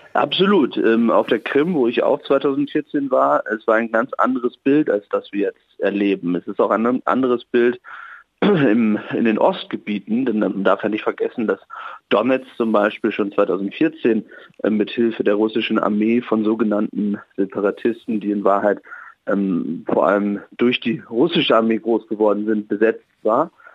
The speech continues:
Ähm, und das sind sicherlich Gebiete, wo die russische Propaganda, insbesondere durch T V und Fernsehen, verfangen hat. Ähm, natürlich gibt es diejenigen oder gab es diejenigen in diesen Gebieten, ähm, die sagen,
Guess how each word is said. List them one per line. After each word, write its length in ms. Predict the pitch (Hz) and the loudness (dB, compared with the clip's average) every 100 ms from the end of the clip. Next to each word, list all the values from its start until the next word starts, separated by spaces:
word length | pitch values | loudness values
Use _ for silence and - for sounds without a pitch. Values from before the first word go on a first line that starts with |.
| - - _ _ | -20 -20 _ _
Ähm, 360 | 127 127 120 120 | 2 2 2 0
und 200 | 131 120 | 0 2
das 200 | 127 123 | 0 0
sind 180 | 135 127 | -4 -2
sicherlich 400 | 139 143 139 - | 0 0 0 -6
Gebiete, 680 | 127 123 143 - 185 196 | -8 -10 -12 -2 0 0
wo 100 | 135 | -4
die 100 | 123 | -4
russische 440 | 117 143 - 143 139 | 0 0 -2 -4 -4
Propaganda, 760 | - 123 123 107 98 135 143 123 | -2 -2 -2 0 0 2 0 0
insbesondere 640 | 123 117 110 113 110 107 | -4 -6 -2 -2 -4 -6
durch 380 | - 113 - - | -2 -2 -4 -8
T 140 | 151 147 | -6 -4
V 540 | - 107 117 - - | 0 2 2 0 -6
und 120 | - - | -12 -4
Fernsehen, 460 | 113 117 113 113 | 0 0 0 -2
verfangen 720 | - 123 - 165 170 127 101 | -2 -6 -2 0 2 0 0
hat. 200 | 104 92 - - - - _ _ _ _ 123 | -2 -2 -4 -20 -20 -20 _ _ _ _ 0
Ähm, 280 | 120 123 - | 0 0 0
natürlich 560 | 113 - 127 214 - | -2 0 0 0 -2
gibt 260 | - 120 - | -4 -6 -4
es 120 | 117 - | -6 -4
diejenigen 760 | 123 120 123 135 135 143 170 | -6 -2 0 2 0 0 -2
oder 220 | 151 113 101 | 0 0 2
gab 320 | 101 117 135 | 2 2 0
es 120 | - | -2
diejenigen 520 | 139 135 139 139 139 | -2 0 0 2 0
in 120 | 127 | -2
diesen 280 | 123 120 127 | -4 -8 -8
Gebieten, 580 | 123 123 127 - 123 113 - 107 | -8 -6 -8 -2 -2 -2 -2 -2
ähm, 240 | 117 113 - | -2 -6 -6
die 80 | 110 | -2
sagen, 500 | 107 107 110 113 | 2 2 0 -4